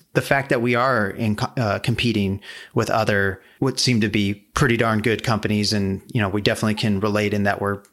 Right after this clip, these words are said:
the essence of what we're trying to accomplish is similar. I think how we go about it and the level of execution is definitely where we'll differentiate ourselves. But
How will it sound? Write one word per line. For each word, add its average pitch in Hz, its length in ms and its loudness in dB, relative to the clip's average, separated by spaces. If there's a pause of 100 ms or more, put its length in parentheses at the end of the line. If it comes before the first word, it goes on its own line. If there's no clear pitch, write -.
(160)
the 123 160 2
essence 127 380 0
of 110 140 2
what 113 160 -2
we're 113 80 0
trying 110 260 4
to 104 80 4
accomplish 104 480 0
is 98 160 -2
similar. 117 680 2 (100)
I - 60 -2
think - 200 0
how 113 120 2
we 107 140 0
go 110 160 2
about 104 320 2
it 113 180 2
and 101 260 0 (500)
the 135 320 0
level 117 300 2
of 107 100 0
execution 110 580 0
is 101 80 -2
definitely 107 380 2
where 113 280 0
we'll 101 360 -2
differentiate 117 720 2
ourselves. 98 580 0
But 104 440 0